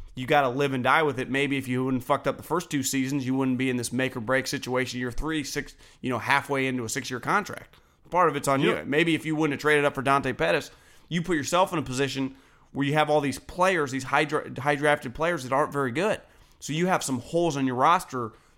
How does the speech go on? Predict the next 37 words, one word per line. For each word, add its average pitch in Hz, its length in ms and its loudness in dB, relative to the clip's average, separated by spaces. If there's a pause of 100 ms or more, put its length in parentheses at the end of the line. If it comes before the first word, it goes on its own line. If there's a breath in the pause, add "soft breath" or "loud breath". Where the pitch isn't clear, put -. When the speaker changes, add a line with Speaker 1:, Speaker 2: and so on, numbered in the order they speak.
Speaker 1:
that 143 160 0
are 131 100 0
there 143 360 4
because 135 380 -4
of 113 160 -8
d-, 117 140 -10 (140)
poor 156 260 -2
decisions 139 540 -4
you 143 100 -6
guys 131 280 2
have 95 140 -12
made. 175 360 -2 (420 soft breath)
So 127 480 -2
could 165 140 -2
it 151 100 -2
have 123 80 -2
helped 147 320 2
a 147 40 -4
little 147 200 0
bit 147 180 4
if - 140 -10
you 127 100 -2
had 104 100 -4
drafted 185 440 -6
better? 226 340 0 (280 soft breath)
Like, 139 140 -2
just 143 200 -4
give 156 160 0
it 160 80 0
more 156 320 0 (140)
chances? 190 420 -2 (380 soft breath)
Because 165 260 -2
you're 165 100 0
going 180 520 0
into 202 180 2
games 156 560 0 (480 soft breath)
with, 151 440 2